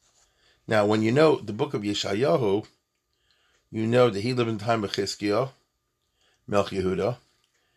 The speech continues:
and there was a devastating Holocaust at that time, uh, called the Assyrian invasion. Um, I'm planning in January on my trip to Israel, I hope, the one we're organizing, to do Lachish, among other places, and that's the place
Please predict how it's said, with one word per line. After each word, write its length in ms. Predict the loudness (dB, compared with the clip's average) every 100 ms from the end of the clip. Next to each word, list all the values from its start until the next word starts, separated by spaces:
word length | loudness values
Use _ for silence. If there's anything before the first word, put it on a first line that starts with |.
| _ _ _
and 500 | -4 -2 -2 -2 -4 -4
there 180 | 0 2
was 160 | 2
a 160 | -2 -4 -2
devastating 500 | 0 0 -4 -4 -2
Holocaust 560 | 0 0 0 -6 -6
at 140 | -8 -6
that 180 | -6
time, 300 | -8 -14 -14 -20 _ _ _ _ _ _ _ _ -10
uh, 100 | -10
called 300 | -4 -2 0
the 100 | -2
Assyrian 500 | -2 0 0 2 0
invasion. 520 | 0 0 0 -4 -8 -14 _ _ -20 _ _ _ _ _ -12
Um, 340 | -10 -8 -8
I'm 160 | -2 -2
planning 580 | 2 4 4 4 0 -6 -16 _ _ _ _ -12
in 160 | -8
January 480 | -2 -2 0 0 0
on 80 | -2
my 160 | -2 -4
trip 300 | -4 -6 -2
to 80 |
Israel, 320 | -4 -2 -4 -4
I 80 |
hope, 340 | -2 -2 -4 -10
the 100 | -6
one 240 | -6 -4
we're 200 | -4 -4
organizing, 680 | -4 -2 -2 -2 -4 -6 -10 -14 _ _ _ _
to 100 | -12
do 220 | -4 -2
Lachish, 420 | 2 2 0 -4 -4
among 260 | -4 -4
other 140 | -4 -6
places, 380 | -4 -4 -4
and 120 | -6 -2
that's 260 | -2 -4
the 60 | -10
place 460 | -4 -2 -2 -4